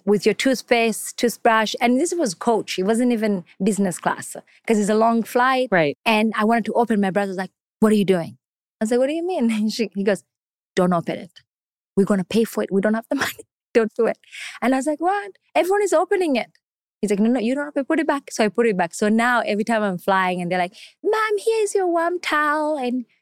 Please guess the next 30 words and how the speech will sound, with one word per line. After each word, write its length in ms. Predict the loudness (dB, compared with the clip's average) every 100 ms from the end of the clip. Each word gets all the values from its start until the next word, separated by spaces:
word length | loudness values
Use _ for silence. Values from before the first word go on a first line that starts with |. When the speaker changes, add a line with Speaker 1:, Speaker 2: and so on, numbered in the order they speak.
| _
Speaker 1:
your 120 | 0 2
little 260 | 2 2 0 _
package." 320 | -2 0 0
I'm 80 | 2
like, 140 | 0 -6 _ _ _
"What 160 | 2
is 140 | 4 4
in 140 | 2
here?" 200 | 2 -2 -2 -6
<laughs> 200 | -20 -4
I'm 40 | 0
like, 80 | 2
"Ah, 160 | 0 -4 _ _
everything 360 | 0 0 2 0
had 180 | 0 0
hyaluronic 440 | 0 0 0 0 -2
acid. 200 | -4 -2
I 40 |
don't 140 | 0 0
want 160 | -2
it." 100 | -4 -10 -18 -18 _
But 180 | 0 0 _
in 120 | 2
the 80 | 4
back 200 | 2 2
of 80 | 0
my 180 | 0 2
mind, 400 | 2 0 0 -2
I 80 | -2
remember, 720 | 0 0 0 0 -2 -4